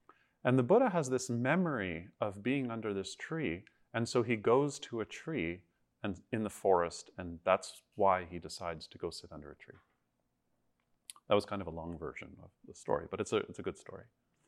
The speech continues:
So the Buddha felt that these yoga practices he were,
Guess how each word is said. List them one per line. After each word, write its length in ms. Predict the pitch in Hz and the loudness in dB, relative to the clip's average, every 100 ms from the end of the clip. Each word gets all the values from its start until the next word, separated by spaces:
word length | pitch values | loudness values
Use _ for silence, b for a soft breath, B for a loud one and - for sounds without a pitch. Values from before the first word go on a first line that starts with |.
| _ _ _ _ _ _ - - _ _ _ _ _ _ b b b b b b b b | _ _ _ _ _ _ -10 -10 _ _ _ _ _ _ b b b b b b b b
So 540 | - - 147 139 143 - _ - | 6 12 12 12 4 -6 _ 4
the 80 | 147 | 6
Buddha 300 | 131 208 339 | 8 8 8
felt 540 | - - 160 151 - - | 2 0 2 4 2 0
that 200 | 113 - | 0 2
these 280 | 113 101 | 0 0
yoga 360 | 104 110 127 156 | 6 8 8 6
practices 840 | - 117 110 - 104 - 98 - | 4 6 6 4 -10 -8 -10 -6
he 120 | 117 104 | -2 0
were, 260 | 104 95 | -2 -6